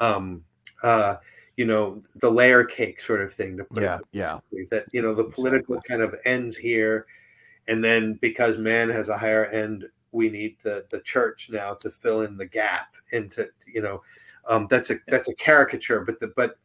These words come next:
Speaker 1: it, it seems to me you, you, you, you, you see that. And, um, uh, w-, w-,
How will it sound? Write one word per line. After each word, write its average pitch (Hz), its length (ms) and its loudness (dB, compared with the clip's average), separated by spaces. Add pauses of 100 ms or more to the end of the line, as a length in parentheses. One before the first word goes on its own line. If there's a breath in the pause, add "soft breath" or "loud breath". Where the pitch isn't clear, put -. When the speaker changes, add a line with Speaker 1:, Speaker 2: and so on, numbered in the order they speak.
Speaker 1:
it, 131 200 -2
it 131 120 0
seems 151 240 2
to 135 40 0
me 120 320 -2
you, 131 180 0
you, 120 260 -2
you, 120 240 -4
you, 117 160 -6 (120)
you 123 100 -4
see 139 220 2
that. 107 240 4
And, 123 160 -2 (560 loud breath)
um, 127 320 2 (440)
uh, 139 140 6
w-, 127 240 -2 (200)
w-, 139 680 -16